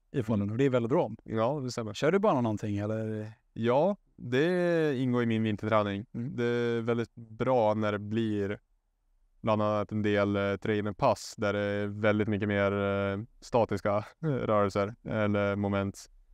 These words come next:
Speaker 2: där man, eh, stillasittande och i samma position hela tiden, så kan det vara ganska nyttigt för kroppen att växla upp en gång i veckan och köra lite hö-, hög kadens i velodromen och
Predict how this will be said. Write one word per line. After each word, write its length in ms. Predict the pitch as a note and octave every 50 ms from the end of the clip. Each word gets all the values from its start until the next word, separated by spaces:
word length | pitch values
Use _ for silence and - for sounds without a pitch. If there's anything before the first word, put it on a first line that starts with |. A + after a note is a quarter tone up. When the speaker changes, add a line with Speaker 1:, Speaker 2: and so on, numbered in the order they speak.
| - - - - - _ _
Speaker 2:
där 280 | - A2 A2 G#2 G2+ G2
man, 380 | G2+ G2+ G2+ G2 G2 G2+ G2+ G2 F#2+ - - _ _ _
eh, 400 | - A2 G#2 G#2 G2+ G2+ G2+ F#2+ - - _ _ _ _ -
stillasittande 920 | - - - A#2+ A2 A2 A2 G#2 A2+ A2+ - - G#2 G#2 G2+ G2+ G2 F#2+
och 240 | - - G#2+ G2+ - _ _ _ _ -
i 160 | - A2+ A2
samma 240 | - A2+ G#2+ G#2 G2+
position 500 | A#2 A2 G2+ A#2 A2+ A2 G#2 G2 G2+ A#2 _ _ _ _ _ _ -
hela 220 | G2 A2 G#2+ G#2
tiden, 440 | G2 G#2+ G#2 G2+ A2 G2 G2+ F#2+ - - _
så 220 | - - - A2+ G2+
kan 400 | - - - - B2 A2+ A2+ G#2+
det 60 | G#2
vara 140 | G#2 G#2 G#2
ganska 380 | G#2 G#2+ G#2 G#2+ - - A#2
nyttigt 420 | A2 A2+ A2 - _ - C3+ A2 -
för 80 | -
kroppen 320 | - - A2 - - F2+ G2+
att 60 | G2+
växla 260 | G#2 G2+ - - B2+
upp 140 | A2+ - -
en 80 | G#2+ G2+
gång 140 | G2+ G2
i 40 | G2
veckan 640 | G2 G2+ F#2+ - - G#2 G2+ G2+ G2+ G#2 G#2+ A2 G2+ - - -
och 440 | - - A#2 G#2+ G#2 G2+ G2+ G2+ - _ _ - - _ _ _ -
köra 260 | - - A2+ G#2 G#2
lite 180 | G#2 - A2
hö-, 440 | G#2 A2 G#2 G#2 G#2 G#2 G#2 G#2 G#2
hög 200 | G#2 A2 G#2 G2
kadens 300 | - G#2+ A2+ G#2+ G2+ -
i 20 | G#2
velodromen 640 | G#2 G2+ G#2 A2 A2+ A2 G#2 F#2+ F#2+ F#2+ G2 F#2+ F#2
och 500 | - - G2+ G2+ G2 G2 G2+ G2+ G2+